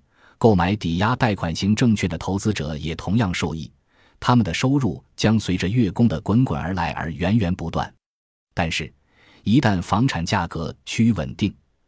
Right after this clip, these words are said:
投机者便会发现自己陷入难以为继的尴尬境地，手中多套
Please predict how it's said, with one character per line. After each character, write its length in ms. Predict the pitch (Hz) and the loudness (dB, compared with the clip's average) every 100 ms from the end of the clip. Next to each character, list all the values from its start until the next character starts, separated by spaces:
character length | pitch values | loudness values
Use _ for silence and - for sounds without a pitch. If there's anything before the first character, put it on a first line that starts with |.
| _ | _
投 240 | - - | -4 0
机 160 | 165 147 | 2 2
者 240 | 135 82 82 | 2 0 0
便 140 | 107 | 0
会 140 | 92 | 0
发 220 | 90 101 104 | -2 0 0
现 200 | 92 92 | 0 -2
自 220 | - 113 | 0 0
己 140 | 85 | 0
陷 200 | 82 113 | 0 0
入 140 | 98 95 | 2 0
难 240 | 87 123 | 2 2
以 100 | 104 | 2
为 140 | 85 101 | 2 0
继 160 | 107 | 0
的 140 | 98 - | -2 0
尴 240 | 123 135 | 0 0
尬 160 | 98 87 | 0 -2
境 180 | 101 | -2
地， 220 | 92 - - _ _ | -2 -4 -8 _ _
手 280 | - - 92 | -4 0 2
中 180 | 107 123 | 4 4
多 180 | 135 135 | 4 0
套 300 | - 80 | -2 -6